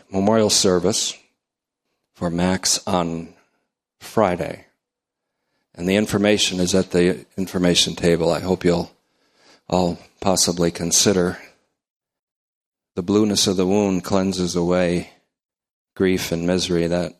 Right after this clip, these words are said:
that means that the body of Christ responds to the wound sometimes, and coming to that place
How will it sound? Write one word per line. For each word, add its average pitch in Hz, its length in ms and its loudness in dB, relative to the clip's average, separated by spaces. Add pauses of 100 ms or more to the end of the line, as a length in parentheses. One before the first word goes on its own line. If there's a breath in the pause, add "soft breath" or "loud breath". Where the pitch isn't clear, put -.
(160)
that 90 180 -8
means 87 360 -2
that 85 220 -4
the - 60 -8
body 87 320 0
of 78 100 -8
Christ 90 420 0
responds 85 640 -2
to 87 120 -4
the 80 120 -2
wound 85 320 -2
sometimes, 80 680 -10
and 80 280 -20
coming 90 360 -2
to 90 120 -16
that 85 260 -4
place - 580 -4